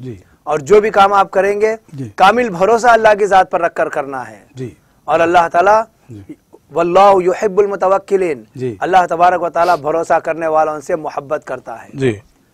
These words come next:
Speaker 2: तो तवक्कुल करने वालों से अल्लाह तबारक व ताला मोहब्बत भी करता है।
Speaker 1: जी।
Speaker 2: आप काम करिए और अंजाम अल्लाह रब्बुल आलमीन पर छोड़ दीजिए।
Speaker 1: जी।
Speaker 2: अल्लाह जो आपके हक में बेहतर होगा करेगा, ये अकीदा रखना।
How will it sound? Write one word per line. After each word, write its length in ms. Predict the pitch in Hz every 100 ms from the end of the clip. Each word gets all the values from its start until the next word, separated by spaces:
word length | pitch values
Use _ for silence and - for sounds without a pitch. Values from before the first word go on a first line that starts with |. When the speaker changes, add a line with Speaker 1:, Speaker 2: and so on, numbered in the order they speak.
| _ _
Speaker 2:
तो 60 | -
तवक्कुल 460 | 185 190 214 262 233
करने 260 | 208 226
वालों 340 | 220 196 226 233
से 280 | 190 196 - _ _ -
अल्लाह 240 | 170 190 196
तबारक 340 | 180 190 220
व 100 | 208
ताला 220 | 202 220
मोहब्बत 440 | 190 170 165 196 202
भी 120 | 233
करता 340 | 226 190 180
है। 180 | 147 120 -
Speaker 1:
जी। 140 | 147 139
Speaker 2:
आप 200 | 156 160
काम 320 | - 175 208
करिए 420 | 214 214 233 254 262 _ _ -
और 120 | 175
अंजाम 680 | 165 170 151 185 190 190 170 127 _ -
अल्लाह 220 | 156 180
रब्बुल 220 | 165 160 160
आलमीन 420 | 156 151 170 160
पर 140 | 156
छोड़ 280 | 135 165 151
दीजिए। 420 | 151 135 143 143 -
Speaker 1:
जी। 200 | 120 117 139
Speaker 2:
अल्लाह 280 | 156 165
जो 240 | 147 131 226
आपके 360 | 208 202 -
हक 140 | 175 160
में 140 | 160
बेहतर 300 | 147 151 156
होगा 200 | 147 143
करेगा, 340 | 139 147 147 143
ये 200 | 165 220
अकीदा 360 | 208 208 208
रखना। 360 | 202 180 202